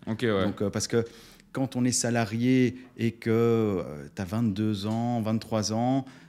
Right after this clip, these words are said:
Speaker 2: ben, au début, tu fais la fête, tu t'amuses. Peut-être que t'as même pas l'entourage qu'il faut. Et donc, finalement, euh, tout ce qui rentrait, je le dépensais à un moment.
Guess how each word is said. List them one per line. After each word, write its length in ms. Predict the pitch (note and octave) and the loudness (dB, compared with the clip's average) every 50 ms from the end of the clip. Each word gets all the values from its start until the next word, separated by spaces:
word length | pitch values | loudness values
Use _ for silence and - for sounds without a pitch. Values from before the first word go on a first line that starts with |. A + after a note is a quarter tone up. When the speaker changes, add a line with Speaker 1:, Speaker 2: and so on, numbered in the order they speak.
| - _ - - - _ | -20 _ -20 -20 -20 _
Speaker 2:
ben, 260 | - D2+ D2 - G2+ A2 | -18 -18 -16 -14 -12 -10
au 100 | G#2+ F#2+ | -8 -6
début, 320 | F#2+ G2 F2+ D#2 D#2+ - | -6 -6 -8 -8 -12 -12
tu 180 | - - - - | -12 -12 -14 -12
fais 160 | - - F#2 | -8 -6 -6
la 100 | F2+ E2+ | -6 -6
fête, 580 | - - - A2+ A#2 A#2+ B2 B2 B2 - - - | -8 -8 -6 -4 -2 0 -2 -2 -4 -6 -12 -14
tu 80 | - | -14
t'amuses. 880 | F#2+ - A2 G2+ G2+ G2+ G#2 A2+ A#2 B2 B2+ C3 B2 - - - - - _ | -8 -6 -4 -2 0 0 2 2 2 2 2 0 -2 -4 -6 -8 -12 -14 _
Peut-être 360 | - A#2+ A#2 - D#3+ E3+ E3 | -8 -8 -4 -4 -6 -6 -4
que 80 | - B2 | -6 -8
t'as 160 | A2+ - A#2 | -6 -4 -2
même 240 | A2 A2 A2 G#2+ G#2 | 0 0 0 0 -2
pas 380 | G#2 - A2 A2+ A#2 A2+ A2 G#2 | -2 -4 -2 -2 0 0 -2 0
l'entourage 600 | G#2+ A2+ A2+ G#2 - A#2+ G2+ G#2+ A2 G#2+ - - | 0 0 -2 -2 -4 -4 -4 -2 -2 -2 -4 -4
qu'il 120 | - A2 | -6 -8
faut. 420 | - - - C3+ C#3+ C#3+ C#3+ C3 | -8 -2 0 2 4 4 4 4
Et 260 | A#2+ G#2+ G#2 G2+ G2 - - - - - _ | 2 2 2 0 -2 -4 -8 -20 -20 -18 _
donc, 160 | F#2+ G2 F#2+ - | -6 -6 -6 -4
finalement, 580 | - G#2+ G#2+ G#2+ A2 B2 C#3+ D3+ D#3 D3 B2 | -2 -2 0 2 2 2 2 2 2 2 2
euh, 140 | A2+ A2 G#2+ | 2 2 0
tout 220 | G2 F#2+ - D#3+ D#3 | 0 -2 -4 -4 -2
ce 60 | - | 0
qui 80 | - C3+ | 0 0
rentrait, 300 | B2 A#2+ A2+ - C#3 C3+ | 0 0 -2 0 0 0
je 80 | A#2 A2+ | 2 2
le 40 | G2 | 0
dépensais 380 | G#2+ G#2 - G#2 G2 - - | 0 -2 -2 -2 -2 -2 -2
à 40 | C3 | -2
un 40 | G#2 | -2
moment. 260 | F#2 E2+ E2+ B2 - | -2 -4 -4 -6 -8